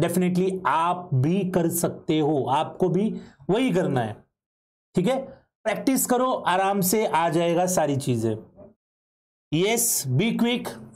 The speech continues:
फटाफट से आंसर करो, जल्दी से गाइस। यस, match the content of column one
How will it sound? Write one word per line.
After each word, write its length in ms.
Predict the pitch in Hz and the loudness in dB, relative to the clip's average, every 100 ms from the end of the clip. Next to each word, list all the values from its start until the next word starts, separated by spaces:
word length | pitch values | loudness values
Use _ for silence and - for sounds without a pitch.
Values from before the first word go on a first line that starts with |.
| - | -2
फटाफट 380 | 196 214 220 180 | 0 0 0 0
से 140 | 233 | 2
आंसर 300 | 214 196 208 | 0 0 0
करो, 180 | 214 220 208 - - - _ _ _ - - - - - - - | 0 0 -2 -8 -16 -20 _ _ _ -20 -20 -20 -20 -20 -10 -2
जल्दी 320 | 147 208 220 | 0 2 2
से 160 | 226 220 | 2 2
गाइस। 580 | 220 220 226 180 - - - - - - - _ _ _ _ | 2 2 0 0 -4 -8 -18 -20 -20 -20 -20 _ _ _ _
यस, 540 | 156 202 226 - - - _ _ _ _ _ _ _ _ _ _ _ _ | -2 0 0 0 -4 -8 _ _ _ _ _ _ _ _ _ _ _ _
match 300 | 165 208 196 175 | -2 0 2 0
the 60 | 233 214 | 2 0
content 500 | 202 180 220 226 - 196 | 0 0 2 2 2 0
of 160 | 202 180 | 0 0
column 340 | 190 196 190 160 | 2 2 2 2
one 260 | 175 160 | 2 0